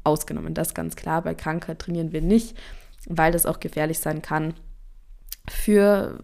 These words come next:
unsere Gesundheit im Sinne von Herzmuskelentzündung oder sonstigen und die paar Tage mehr oder weniger dann auch keinen Unterschied mehr machen. Und dann gibt's die andere Gruppe von Podcast-Hörerinnen. Ich glaub, da zählen sich wahrscheinlich auch einige von euch dazu,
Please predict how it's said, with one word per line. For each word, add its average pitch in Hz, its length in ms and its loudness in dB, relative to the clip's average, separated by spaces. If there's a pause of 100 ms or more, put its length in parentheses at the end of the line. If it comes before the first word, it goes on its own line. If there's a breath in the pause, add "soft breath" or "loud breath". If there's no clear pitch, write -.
unsere 202 340 0
Gesundheit 214 520 0
im 180 100 -4
Sinne 190 220 -2
von 185 160 -4
Herzmuskelentzündung 180 920 -4
oder 165 180 -4
sonstigen 165 560 -4 (340 loud breath)
und 165 380 -2
die 180 80 -2
paar 165 160 -4
Tage 160 260 -6
mehr 160 140 -4
oder 156 160 -6
weniger 156 420 -6 (180)
dann 156 240 -4
auch 156 180 -6
keinen 170 200 -8
Unterschied 185 400 -4
mehr 156 80 -6
machen. 170 460 -4 (520 loud breath)
Und 262 460 4
dann 180 180 0
gibt's 185 240 -6
die - 160 -6
andere 180 320 0
Gruppe 165 400 -8
von 175 400 -4
Podcast-Hörerinnen. 180 1160 -4
Ich - 120 -10
glaub, - 260 -4
da 165 280 0 (400 loud breath)
zählen 202 260 6
sich 208 180 -4
wahrscheinlich 180 380 -4
auch 175 220 -4
einige 180 340 0
von - 160 -12
euch 165 160 -8
dazu, 202 520 -4